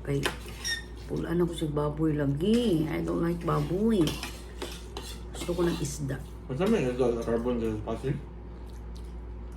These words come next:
Speaker 1: Wa mo ko'y abri ang Pasig o inganang orasa. Kung saan yung orasa ang kanang, kuan, dad? Ang kanang Pasig kutob. Kasoy ka di, koy? Sila papay.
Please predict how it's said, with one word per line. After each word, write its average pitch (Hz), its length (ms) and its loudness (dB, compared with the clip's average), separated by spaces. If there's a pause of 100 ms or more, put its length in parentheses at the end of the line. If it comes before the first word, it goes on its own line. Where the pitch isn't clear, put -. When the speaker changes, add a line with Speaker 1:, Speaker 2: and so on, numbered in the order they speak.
(460)
Speaker 1:
Wa 180 160 2
mo 208 80 4
ko'y 180 160 8
abri 156 240 6
ang 151 160 0
Pasig 156 320 4
o 139 160 4 (240)
inganang 147 400 4
orasa. 143 400 2 (480)
Kung 302 80 6
saan 302 240 8
yung 233 80 8
orasa 226 480 10
ang 196 160 2 (320)
kanang, 240 320 4 (800)
kuan, 214 240 8
dad? 151 240 8 (560)
Ang 196 80 4
kanang 208 320 4
Pasig 220 320 8
kutob. 175 480 6 (2250)
Kasoy 233 240 6
ka 233 80 -2
di, 170 240 8
koy? 175 240 8 (800)
Sila 190 160 4
papay. 185 400 6